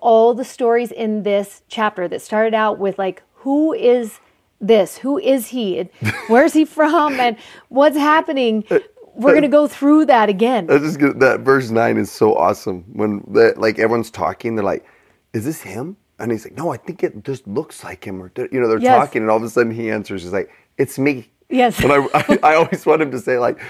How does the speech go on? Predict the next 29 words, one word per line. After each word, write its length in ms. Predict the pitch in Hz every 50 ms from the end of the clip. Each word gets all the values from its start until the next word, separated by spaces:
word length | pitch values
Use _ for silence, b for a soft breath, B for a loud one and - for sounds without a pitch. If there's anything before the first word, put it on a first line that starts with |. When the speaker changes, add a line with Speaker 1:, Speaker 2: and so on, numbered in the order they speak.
| B B B B _
Speaker 2:
"Y'all, 400 | 135 139 127 110 - - - _
I 60 | -
was 240 | 127 143 147 131 113
blind, 580 | 127 113 - 131 123 101 170 202 190 139 123 113
not 360 | 117 127 139 175 135 107 87
deaf." 440 | - 120 131 147 127 117 135 - -
Like, 160 | 135 139 110
I 60 | 135
Speaker 1:
<laughs> 200 | 143 135 - - -
Yeah, 260 | 302 330 392 403 -
Speaker 2:
hear 120 | - 381 339
Speaker 1:
it's 100 | 440 466
like, 160 | 494 480 466
Speaker 2:
you 220 | 466 453 453 440 453
Speaker 1:
"I 200 | 453 440 440 415
didn't 140 | 440 415
hear 160 | 403 392 381 349
Speaker 2:
talking." 80 | 320
Speaker 1:
you 40 | 285
saying. 360 | 285 330 339 370 370 349 294 320
Speaker 2:
<laughs> 720 | 196 277 240 220 175 - 285 262 - - - - - -
I'm 360 | - - - 403 330 311 285
Speaker 1:
Yes, 0 |
Speaker 2:
him. 460 | 254 302 339 370 370 311 175 247 220
Speaker 1:
this 280 | 285 311 320 339 349 330
is 100 | 359 -
so 240 | 330 330 339 349 349 -
true. 420 | - 349 339 349 359 339 302 277
And 320 | - 302 302 320 311 131